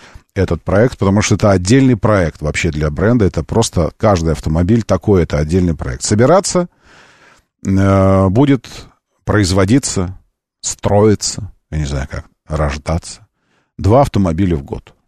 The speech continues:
Всего два, не модели, экземпляра. Д-, два.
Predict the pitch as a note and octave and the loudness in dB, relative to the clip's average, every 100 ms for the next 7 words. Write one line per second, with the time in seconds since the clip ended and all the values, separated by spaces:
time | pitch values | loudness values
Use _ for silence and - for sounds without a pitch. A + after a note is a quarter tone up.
0 | _ - - A2 A2+ A2 D#2+ G2+ B2+ A#2+ | _ -10 -2 2 4 2 2 2 2 2
1 | - - _ _ _ _ _ _ _ _ | -4 -16 _ _ _ _ _ _ _ _
2 | _ - F#2 F#2+ F#2+ B2+ G2 B1 D#2+ F2 | _ -4 0 2 2 2 2 -2 -6 -2
3 | F#2+ F#2+ A2+ F2+ D#2 - _ _ _ _ | 0 2 2 0 -2 -14 _ _ _ _
4 | _ _ _ _ _ - - D2 D2 F2+ | _ _ _ _ _ -18 -14 -14 -10 -4
5 | F2 D#2 F#2 G2+ B2 G2+ D2+ | -4 -4 -2 2 2 0 -4